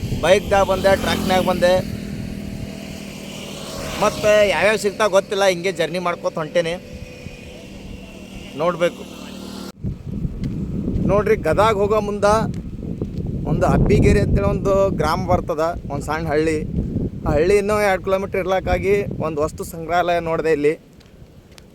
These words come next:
ನೋಡೋಣ ಅಲ್ಲಿ ಏನೇನ್ ಅದಾವ, ನೋಡ್ಕೊಂಬರ್ತೀನಿ. ಒಂಥರ ಡಿಫ್ರೆಂಟ್ ಕಾಣ್ತು, ಹೋಗಿ ನೋಡ್ಕೊಂಡು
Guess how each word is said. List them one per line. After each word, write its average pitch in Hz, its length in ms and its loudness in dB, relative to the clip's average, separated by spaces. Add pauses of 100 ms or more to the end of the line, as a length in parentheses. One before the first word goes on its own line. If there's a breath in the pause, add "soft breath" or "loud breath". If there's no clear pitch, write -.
(240)
ನೋಡೋಣ 180 320 2
ಅಲ್ಲಿ 190 320 4
ಏನೇನ್ 175 300 4
ಅದಾವ, 175 480 6
ನೋಡ್ಕೊಂಬರ್ತೀನಿ. 156 760 -2 (480)
ಒಂಥರ 139 260 -2
ಡಿಫ್ರೆಂಟ್ 165 460 0
ಕಾಣ್ತು, 165 380 4 (520)
ಹೋಗಿ 185 360 4
ನೋಡ್ಕೊಂಡು 175 640 0